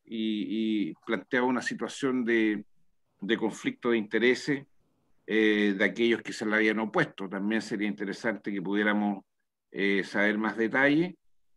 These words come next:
eh, y ver también, eh, eh, eh, situaciones reales de qué es lo que pasa con, con su patente.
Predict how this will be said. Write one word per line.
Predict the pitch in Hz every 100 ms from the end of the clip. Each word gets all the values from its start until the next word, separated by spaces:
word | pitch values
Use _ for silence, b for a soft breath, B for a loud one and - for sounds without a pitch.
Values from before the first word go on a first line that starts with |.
| _
eh, | - 104 104 104 104 92
y | 107
ver | 101 113 -
también, | 117 107 104 110 110 113 -
eh, | 98 101 104 98 -
eh, | 110 104 101 95
eh, | 98 101 95
situaciones | - 104 98 120 110
reales | 101 107 110 117
de | 104
qué | 98 110
es |
lo | 107
que | 101
pasa | 101 101 -
con, | 101 101 95 -
con | 104
su | -
patente. | 104 110 123 85 -